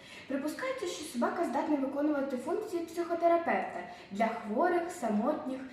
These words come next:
та знедолених людей. Фелінотерапія — терапевтична дія кішок. Ці тваринки реагують на зміну самопочуття господарів, і при тактильному контакті з ними поліпшується не тільки настрій,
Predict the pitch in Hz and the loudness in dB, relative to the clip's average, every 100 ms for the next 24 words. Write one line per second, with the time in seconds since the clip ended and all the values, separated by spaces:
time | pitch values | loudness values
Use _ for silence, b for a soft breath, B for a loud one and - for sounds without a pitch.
0 | B B 226 233 226 208 254 320 285 277 | B B 2 4 4 4 4 6 4 2
1 | - 247 196 - - - B B B - | 0 -2 -2 -2 -6 -14 B B B 2
2 | 370 294 262 247 277 302 311 311 339 349 | 4 6 4 0 2 2 2 4 4 4
3 | 349 - B - 247 240 262 269 381 392 | 2 -4 B -4 0 0 0 -2 -2 2
4 | 370 359 392 359 - 196 - - - - | 2 4 4 4 0 -2 -2 -8 -10 -16
5 | - - 302 320 311 381 523 311 202 B | -18 -8 -4 4 6 4 0 0 -2 B
6 | B 240 262 262 392 440 302 311 247 330 | B -2 0 2 2 4 4 4 4 2
7 | 339 311 294 277 285 277 349 370 359 - | 2 2 2 0 -2 -4 -2 -2 -4 -4
8 | 330 311 214 - - B B B 233 285 | -2 -2 -2 -6 -8 B B B -4 0
9 | 302 311 339 339 320 311 320 302 311 - | 2 0 2 4 4 4 2 2 2 0
10 | 311 320 - - - - 302 381 381 359 | -2 0 0 0 -4 0 2 4 2 0
11 | 381 381 381 554 - 262 220 202 - 196 | 2 0 0 -6 0 0 2 0 -2 -8